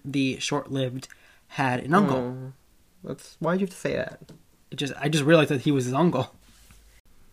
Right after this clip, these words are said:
Speaker 1: On Dragonstone, Rhaena's coldness was felt upon by visiting lords, who either were received in that manner or ignored entirely. The Queen in the East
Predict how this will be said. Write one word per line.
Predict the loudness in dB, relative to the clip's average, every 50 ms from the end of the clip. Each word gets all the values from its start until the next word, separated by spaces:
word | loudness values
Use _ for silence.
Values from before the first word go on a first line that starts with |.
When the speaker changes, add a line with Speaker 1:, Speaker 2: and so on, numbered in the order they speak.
| -20 -20 -20 -16 0
Speaker 1:
On | 8 10 12 12 12 10
Dragonstone, | 10 10 8 8 8 6 2 0 0 0 2 2 2 0 -2 -6 -16 -20 -20 -12 -2
Rhaena's | 4 6 6 8 8 6 4 2
coldness | 0 -2 2 4 4 4 4 2 0 -2
was | -4 -4 -2 2
felt | 2 2 2 2
upon | -2 -6 -4 -6 -4
by | -2 -4 -4
visiting | 0 0 0 2 4 4 4 4
lords, | 4 2 -2 -4 -8 -12 -14 -14 -16 -20 -20 -20 -12
who | -12 -12 -8 2
either | 4 4 6 6 6 4
were | 2 0 -2
received | -4 -6 -6 -6 -2 0 2 2 2 2 0 0
in | 0 0 2
that | 2 2 2
manner | 2 2 4 4 2 0 -2 -6 -12 -2
or | 2 6 6 6
ignored | 6 4 2 2 0 0
entirely. | -4 -8 -12 -12 -4 4 6 6 8 6 4 0 -6 -12 -16 -20 -20 -20 -20 -20 -20 -20 -20 -20 -20 -6 -4
The | -4
Queen | -4 -2 2 4 6 8 8
in | 8
the | 6 4 4
East | 2 2 2 -2 -8